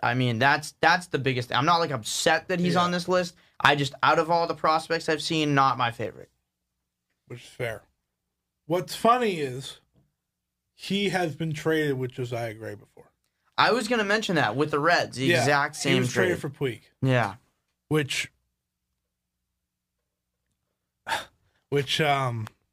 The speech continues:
Speaker 2: I think is funny. It has nothing to do
Speaker 1: Yeah.
Speaker 2: with if this happens again.
Speaker 1: But it could happen. I noticed that too when I was looking
Speaker 2: Like,
Speaker 1: at transaction log.
Speaker 2: right now, this
Speaker 1: It was, wasn't it? It was this offseason too, I believe.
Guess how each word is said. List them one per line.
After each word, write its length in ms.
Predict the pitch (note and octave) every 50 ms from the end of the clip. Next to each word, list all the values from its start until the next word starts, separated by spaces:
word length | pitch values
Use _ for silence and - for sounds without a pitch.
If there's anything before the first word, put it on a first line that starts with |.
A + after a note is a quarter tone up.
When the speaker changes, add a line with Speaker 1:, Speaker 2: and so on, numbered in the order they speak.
| _ _ _ _ _ _ _ _ _ _ _ _ _ _ _ _ _ _ _ _ _ -
Speaker 2:
I 100 | D#3 F3
think 180 | F3+ F3 G#3+ G3
is 80 | F3+ F3
funny. 380 | - G#3 A#3 B3+ A3 G3+ G#3+ G3
It 80 | C#3+
has 200 | C3 E3 E3 D3+
nothing 280 | F3+ G3 F#3 F#3 F3+ E3
to 80 | D#3
do 120 | D3 B2 D3+
Speaker 1:
Yeah. 260 | - C3 C3 B2+ B2
Speaker 2:
with 80 | C3+ C3
if 40 | C3
this 120 | C#3+ B2+
happens 380 | - D3 D3+ D#3+ - D3 B2 A#2
again. 140 | A2+ A2 B2
Speaker 1:
But 80 | C#3
it 80 | D3 C#3+
could 160 | - E3+ D#3
happen. 220 | D3+ D3 C#3 - -
I 100 | C3 D3
noticed 360 | D3+ D#3 E3+ G3 F#3+ F3 -
that 200 | - D3+ B2 A2+
too 140 | - D#3+ D3 C3
when 80 | A#2+
I 60 | A2+
was 100 | A#2 A#2
looking 140 | C3+ F3+ F#3
Speaker 2:
Like, 100 | B2+ A#2
Speaker 1:
at 40 | -
transaction 520 | - B2 A#2+ A2+ A#2 A#2 A#2+ A#2 - A2+
log. 280 | A2 A2 G#2+ G2+ F#2+ - _ -
Speaker 2:
right 240 | E3+ F3+ A3+ A3
now, 220 | A3+ A#3 A3+ A3 G#3
this 240 | F3 F3 F#3+ F#3 -
Speaker 1:
It 60 | F3 G3
was, 160 | G3+ E3+ E3+
wasn't 320 | D3+ D3+ F3 F3+ A#3 A#3
it? 40 | - -
It 60 | D#3+
was 120 | D#3 C#3
this 200 | C3+ F3 F#3 F3+
offseason 600 | - F3 F#3 G3+ G3+ - G#2+ - - - - C#2+
too, 180 | - - C#3 - -
I 60 | -
believe. 280 | - - - - _